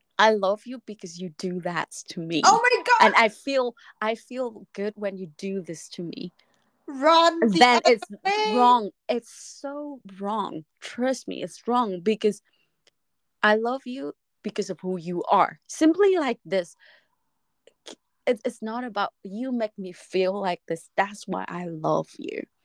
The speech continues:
Speaker 2: You gotta
Speaker 1: That
Speaker 2: run the other way when you hear that. <laughs>
Speaker 1: Right?
Speaker 2: Right.
Speaker 1: But, but it's, it's like, it, because you trying to fix him. You try to services to him.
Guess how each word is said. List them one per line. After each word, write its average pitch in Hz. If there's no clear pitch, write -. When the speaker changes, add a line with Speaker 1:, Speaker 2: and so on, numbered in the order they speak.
Speaker 2:
You 392
gotta 427
Speaker 1:
That -
Speaker 2:
run 415
the 392
other 415
way 403
when 370
you 381
hear 392
that. 403
<laughs> 247
Speaker 1:
Right? 320
Speaker 2:
Right. 302
Speaker 1:
But, -
but -
it's, -
it's -
like, 330
it, 240
because 247
you 302
trying 269
to 254
fix -
him. 196
You 277
try 262
to 240
services 285
to 202
him. 202